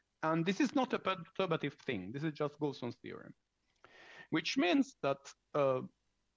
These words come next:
essentially, generically, the theory around that state must be described by one field, which is this Goldstone. And, uh, then you use conformal invariance to write the most general action that is compatible with the symmetries and is written in terms of this Goldstone.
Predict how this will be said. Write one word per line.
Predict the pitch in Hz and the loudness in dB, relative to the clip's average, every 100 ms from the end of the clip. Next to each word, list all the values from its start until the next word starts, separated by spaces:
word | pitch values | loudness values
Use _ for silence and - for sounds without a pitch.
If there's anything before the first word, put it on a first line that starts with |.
| _ _ - | _ _ -6
essentially, | - 269 302 - 160 139 131 _ 123 | -2 2 2 0 -2 -2 -4 _ -8
generically, | 123 151 269 262 - 123 110 - - | -4 -2 0 -2 -4 -8 -8 -12 -12
the | 123 135 - _ _ _ - - | -6 -6 -8 _ _ _ -16 -4
theory | 269 190 151 - | -2 0 0 -2
around | 123 127 214 294 294 - | -2 0 0 0 -2 -2
that | 165 170 | -4 -4
state | - 123 113 117 104 | -6 -12 -12 -12 -10
must | 120 175 208 196 | -4 -2 -2 -6
be | |
described | 185 180 - 143 139 139 127 | -8 -10 -6 -4 -2 -4 -4
by | 131 131 - | -4 -4 -6
one | 143 151 151 | -4 -2 -2
field, | - 120 101 156 _ | -6 -8 -8 -10 _
which | 117 | -14
is | 110 | -12
this | 110 104 | -12 -6
Goldstone. | 147 131 131 - - - - - - - - - - - | -2 -2 -4 -14 -14 -14 -14 -20 -20 -18 -14 -16 -8 -2
And, | 202 190 196 196 190 | 2 2 2 0 2
uh, | 196 202 - - 139 | 2 2 -2 -8 -4
then | 202 | 0
you | 330 311 | 0 0
use | 185 185 - | -2 -8 -4
conformal | 156 151 160 165 151 | -4 0 0 2 0
invariance | 135 98 101 151 175 - | -2 -4 -6 -6 -8 -4
to | |
write | 175 170 | -2 -2
the | 160 | -2
most | 202 208 | -4 -4
general | - 208 208 185 156 | -6 -6 -4 -4 -4
action | 139 - 160 156 | -6 -10 -10 -8
that | 113 | -10
is | 101 - | -12 -10
compatible | 117 - 202 - 247 120 | -8 -2 -2 -2 -4 -2
with | 120 | -2
the | 202 | -4
symmetries | - 151 143 156 151 131 | -2 -4 -4 -4 -4 -6
and | 127 | -8
is | 123 | -6
written | 147 143 135 | -8 -6 -6
in | |
terms | 131 120 | -6 -8
of | 117 | -8
this | 107 101 | -12 -10
Goldstone. | 110 87 - - | -10 -10 -12 -12